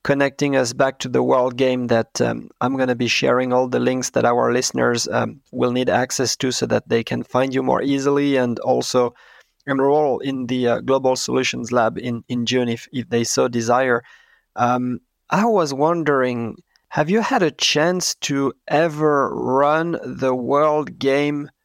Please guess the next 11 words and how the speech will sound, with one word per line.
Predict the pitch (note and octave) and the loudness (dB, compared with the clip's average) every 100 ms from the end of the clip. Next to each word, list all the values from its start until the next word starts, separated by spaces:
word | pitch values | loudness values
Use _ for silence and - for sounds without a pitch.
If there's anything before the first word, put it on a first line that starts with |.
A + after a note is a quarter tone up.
| _ _ _ _ | _ _ _ _
methodology | B2+ D3 C#3 C3+ C3+ C#3 D3+ B2+ C3+ D3 D3 D3 | -2 0 0 0 2 2 0 -2 -2 0 0 0
or | - C3 B2 - | 0 0 0 0
world | C3+ C3+ C#3 C3+ | 0 2 2 0
game | C3+ C3 C3 | 0 -2 -2
protocol | - C#3+ D#3 C#3+ C#3 C#3 C3+ | 0 2 2 0 2 2 0
by, | B2+ B2+ B2 B2 - _ _ _ _ _ _ _ _ _ | 2 2 2 -2 -8 _ _ _ _ _ _ _ _ _
you | C#3+ C#3+ | -4 0
know, | B2+ B2+ - _ _ | 2 2 -2 _ _
folks | - F3+ F3+ - | 0 0 0 -2
that | C#3+ | 0
are | C#3+ C#3 C3+ C3 G2+ | 4 4 2 0 -4